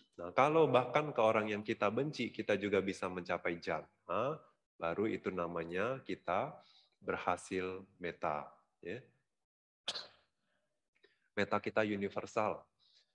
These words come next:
Nah, baru nanti lebih mudah lagi untuk mengembangin yang tadi Bante Sariputta ajarkan, ya, odiso, anodiso.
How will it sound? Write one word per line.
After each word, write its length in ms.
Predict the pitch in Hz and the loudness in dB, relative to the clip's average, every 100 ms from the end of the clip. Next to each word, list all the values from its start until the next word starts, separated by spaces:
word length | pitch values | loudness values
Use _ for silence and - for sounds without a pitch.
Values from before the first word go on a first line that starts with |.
| _ _ | _ _
Nah, 80 | 92 | 0
baru 320 | 92 98 123 | 4 4 4
nanti 560 | 120 110 104 127 127 - | 2 0 2 2 2 0
lebih 400 | 107 107 107 104 | 2 4 4 0
mudah 480 | 110 127 135 113 98 | 0 0 2 2 2
lagi 400 | 87 85 85 117 | 0 0 -2 -4
untuk 300 | 101 101 92 | -2 -4 -4
mengembangin 560 | 92 92 90 92 101 117 | -6 0 0 0 -2 -2
yang 240 | 98 90 | -4 0
tadi 240 | 90 95 | -2 0
Bante 240 | 95 90 95 | -2 -2 -2
Sariputta 560 | - 90 87 90 87 | -4 -6 -4 -4 0
ajarkan, 560 | 87 85 80 - 117 113 | 0 0 0 2 0 0
ya, 160 | 104 151 _ _ _ 98 | -4 -4 _ _ _ -4
odiso, 640 | 92 92 - 95 104 - 95 | -2 -2 0 2 2 0 -2
anodiso. 760 | 87 85 85 87 - 76 | -2 -4 -4 -6 -6 -10